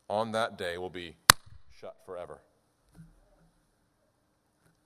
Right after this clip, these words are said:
Today is the day of salvation.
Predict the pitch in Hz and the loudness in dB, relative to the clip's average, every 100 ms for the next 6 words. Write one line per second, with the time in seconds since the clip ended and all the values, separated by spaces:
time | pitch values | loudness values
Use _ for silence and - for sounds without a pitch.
0 | - 110 85 78 113 120 123 120 98 98 | -8 -6 -4 4 6 6 2 -4 -8 -8
1 | 90 76 98 95 98 101 - 90 - 87 | -8 -4 2 2 2 -2 -6 -10 -10 -10
2 | 87 95 98 - | -12 -10 -8 -10